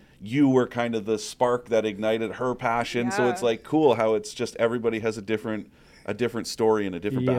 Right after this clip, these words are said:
Speaker 1: background.
Speaker 3: yes.
Speaker 2: Yeah, and I remember growing up, like, we would always have the coolest cars, and
Speaker 3: <laughs>
Speaker 2: nobody would understand, like, why I was so into cars.
Speaker 3: <laughs>
Speaker 2: For a girl, like, it, it's kinda weird back then.
Speaker 3: I only run in the blood.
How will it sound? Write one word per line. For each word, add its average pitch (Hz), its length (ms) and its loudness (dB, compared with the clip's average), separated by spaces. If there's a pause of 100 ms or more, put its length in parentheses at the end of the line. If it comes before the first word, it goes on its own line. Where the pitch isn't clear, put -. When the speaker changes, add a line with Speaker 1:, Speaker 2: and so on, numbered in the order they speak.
Speaker 1:
background. 98 400 -4 (100)
Speaker 3:
yes. 113 340 -12 (140)
Speaker 2:
Yeah, 240 300 0
and 226 80 2
I 233 60 4
remember 277 420 0
growing 269 380 0
up, 233 240 2
like, 208 160 -4
we 240 180 -8
would 254 160 -6
always 277 380 -2
have 220 580 0 (100)
the 220 100 -8
coolest 254 580 -2
cars, 202 580 0
and 247 140 0
Speaker 3:
<laughs> 269 80 4
Speaker 2:
nobody 359 260 2
would 359 160 0
understand, 220 880 -2
like, 208 200 -4
why 190 320 -2 (100)
I 254 40 -6
was 247 180 -12
so 214 240 -6
into 214 220 -10
cars. 226 720 -12 (220)
Speaker 3:
<laughs> - 260 -12
Speaker 2:
For 311 160 0
a - 20 -2
girl, 254 400 0
like, 202 160 -2
it, 220 180 -6
it's 220 160 -4
kinda 262 280 0
weird 226 300 -2
back 175 280 0
then. 180 240 -4
Speaker 3:
I 131 160 0
only 131 240 0
run 127 300 0
in 117 100 -4
the 113 80 -8
blood. 110 320 -8